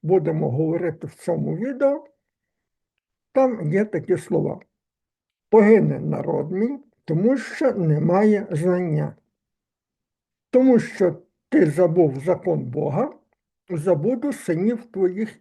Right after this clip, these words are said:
і я». їхню славу змінює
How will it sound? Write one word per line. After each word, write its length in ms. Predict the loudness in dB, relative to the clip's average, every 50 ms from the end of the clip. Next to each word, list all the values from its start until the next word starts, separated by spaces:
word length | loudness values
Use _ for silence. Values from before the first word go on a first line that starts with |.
| _
і 120 | -2 0 2
я». 320 | 2 2 0 0 -6 _ _ _ _ _ _ _ _ _ _ _ _ _ _ _ _ _ _ _ -10
їхню 520 | -4 -2 0 0 0 -2 -4 -6 -4 -6
славу 600 | -6 -6 -2 0 0 2 2 0 -2 -6 -8 -8 -8
змінює 840 | -10 -10 -6 -4 -2 -2 0 0 0 0 0 0 0 0 -2 -2 -4